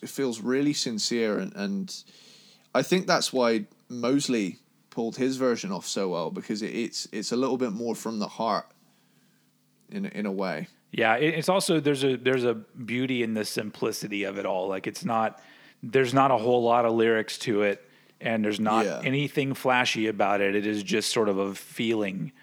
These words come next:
Speaker 2: um, very
Speaker 1: Yeah.
Speaker 2: straight, straightforward kind of country ballad song.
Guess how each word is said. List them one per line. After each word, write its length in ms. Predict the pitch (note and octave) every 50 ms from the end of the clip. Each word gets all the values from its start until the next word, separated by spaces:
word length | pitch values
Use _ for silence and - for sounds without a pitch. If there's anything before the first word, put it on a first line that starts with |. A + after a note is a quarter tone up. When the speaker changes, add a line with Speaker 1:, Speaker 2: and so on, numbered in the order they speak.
| - _ _ - - _ _ -
Speaker 2:
um, 300 | - G2+ G2 G2 G2 F2+
very 240 | F#2+ G2+ G2 F2+
Speaker 1:
Yeah. 60 | - G2+
Speaker 2:
straight, 340 | - - G#2 G2+ G2 -
straightforward 680 | - - C3+ A2+ G#2 - - - A2+ A2 G#2 G2+ G2 -
kind 180 | - A2 G2+
of 60 | G2
country 400 | - - A2 G2+ G2+ - G#2+ G2 G2
ballad 460 | F2+ G2+ G2 F#2+ F#2+ F#2+ F#2 F#2 -
song. 320 | - G#2 F#2 F#2 F#2 F2+